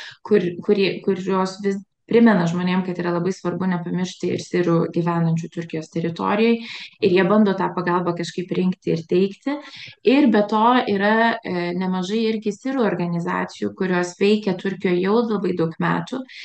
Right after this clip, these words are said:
ir dabar po truputėlį atsigauna, nes nemažai tų organizacijų ir, ir jų komandos, pavyzdžiui, nukentėjo, komandų šeimo-, komandos narių šeimos nukentėjo nuo žemės drebėjimo, pačios komandos turėjo persikelti į kitus miestus, kad galėtų iš jų dirbti ir taip toliau.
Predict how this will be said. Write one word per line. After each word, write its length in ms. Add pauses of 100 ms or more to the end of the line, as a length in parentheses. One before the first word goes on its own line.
(160)
ir 200
dabar 280
po 100
truputėlį 640
atsigauna, 560
nes 200
nemažai 460
tų 160
organizacijų 800
ir, 300
ir 260
jų 240
komandos, 580
pavyzdžiui, 480
nukentėjo, 1000
komandų 440
šeimo-, 400 (100)
komandos 580
narių 220
šeimos 440
nukentėjo 480
nuo 120
žemės 380
drebėjimo, 500 (340)
pačios 380
komandos 520
turėjo 300
persikelti 680
į 60
kitus 300
miestus, 440
kad 160
galėtų 360
iš 120
jų 120
dirbti 380
ir 100
taip 180
toliau. 320